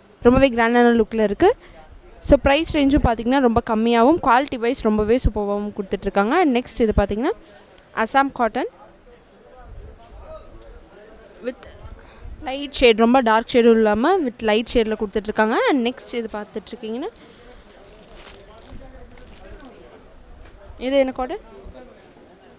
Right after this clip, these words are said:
பெங்காலி காட்டன். And this is பெங்காலி காட்டன். So, இந்த மாதிரி நிறைய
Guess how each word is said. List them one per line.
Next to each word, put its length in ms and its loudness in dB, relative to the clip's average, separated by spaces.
பெங்காலி 360 0
காட்டன். 360 -8
And 220 -8
this 160 -8
is 160 -12
பெங்காலி 460 4
காட்டன். 400 0
So, 200 -2
இந்த 140 -2
மாதிரி 220 -2
நிறைய 360 -4